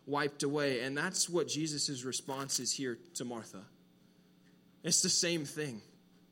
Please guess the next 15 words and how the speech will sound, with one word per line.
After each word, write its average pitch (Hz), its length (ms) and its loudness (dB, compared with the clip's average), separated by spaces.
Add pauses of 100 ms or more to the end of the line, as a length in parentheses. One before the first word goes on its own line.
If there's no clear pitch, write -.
(340)
It, 185 220 2
it's 180 160 6
one, 196 340 4 (160)
he, 214 160 6
he 202 180 4
knows 214 300 8
she's 180 240 6
rebuked 190 500 4
him. 233 160 4
She 220 220 6
has 170 140 4 (140)
said 247 300 8
all 220 320 4
of 180 140 2
these 190 220 2